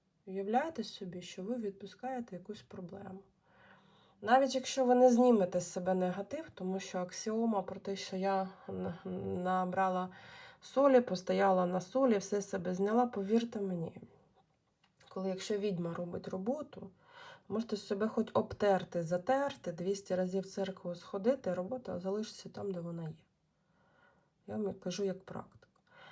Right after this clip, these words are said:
Якщо якийсь побутовий негатив, ви себе заспокоюєте, здебільшого, цими ваннами. Ви собі відновлюєте енергію,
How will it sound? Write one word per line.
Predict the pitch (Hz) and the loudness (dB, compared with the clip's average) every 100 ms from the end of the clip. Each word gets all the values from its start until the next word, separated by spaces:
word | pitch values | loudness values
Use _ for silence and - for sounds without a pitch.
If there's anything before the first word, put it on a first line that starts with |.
| - | -10
Якщо | 185 - | -6 2
якийсь | 277 269 262 | 2 2 -2
побутовий | - 247 254 277 359 339 | 0 2 0 2 2 4
негатив, | 269 214 190 196 - 175 | 4 4 2 -4 -4 -4
ви | 165 233 | 0 0
себе | 254 220 | 2 2
заспокоюєте, | 208 226 - - 233 - 220 208 175 165 160 165 - 262 269 | 4 2 -2 -8 -8 -2 0 2 0 -4 -8 -10 -6 -2 0
здебільшого, | 185 175 202 226 - 180 175 | -2 -2 -2 -4 -6 -8 -8
цими | 170 185 175 | -8 -8 -6
ваннами. | 165 170 175 165 165 160 160 - - - - - - - | -6 -4 -6 -6 -6 -6 -8 -10 -18 -20 -18 -16 -18 -8
Ви | 180 | -6
собі | 185 190 196 | -2 2 4
відновлюєте | 190 220 202 214 214 180 180 170 165 170 | 4 4 6 6 6 4 2 0 0 -2
енергію, | 180 226 339 311 196 180 160 156 165 | 0 0 0 0 0 0 -2 -6 -10